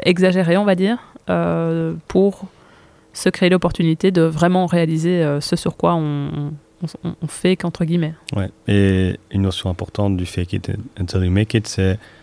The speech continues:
Speaker 2: de ne pas mentir, ce qui est quand même relativement important.
Speaker 1: Oui. <laughs>
Speaker 2: Ouais. Parce que y, y en a beaucoup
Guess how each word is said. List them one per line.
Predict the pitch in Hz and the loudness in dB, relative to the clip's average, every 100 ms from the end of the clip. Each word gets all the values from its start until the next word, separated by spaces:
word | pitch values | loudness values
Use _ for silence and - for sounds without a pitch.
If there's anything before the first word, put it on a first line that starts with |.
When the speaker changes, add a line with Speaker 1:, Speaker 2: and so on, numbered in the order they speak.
| _ _ - | _ _ -8
Speaker 2:
de | 101 | 0
ne | 95 | 2
pas | 90 107 104 | 2 4 4
mentir, | 101 104 - 95 87 - _ - _ _ _ _ - | 6 4 2 -2 -2 -10 _ -20 _ _ _ _ -20
ce | - | -20
qui | - 92 90 | -8 -2 0
est | 87 87 87 - | 2 0 -2 -2
quand | |
même | 92 | 0
relativement | 90 87 - 87 | 2 0 -2 -4
important. | 85 - - 90 - - _ - | -4 -6 -8 -10 -12 -18 _ 0
Speaker 1:
Oui. | 196 - 196 - | 2 4 0 2
<laughs> | 196 | 2
Speaker 2:
Ouais. | 185 190 156 - - - - | 2 2 -2 -6 -14 -20 -8
Parce | - 98 - | -2 -2 2
que | 104 101 101 104 | 4 6 6 4
y, | 107 104 | 4 4
y | 104 | 6
en | 104 | 6
a | |
beaucoup | 104 113 131 131 | 4 4 6 6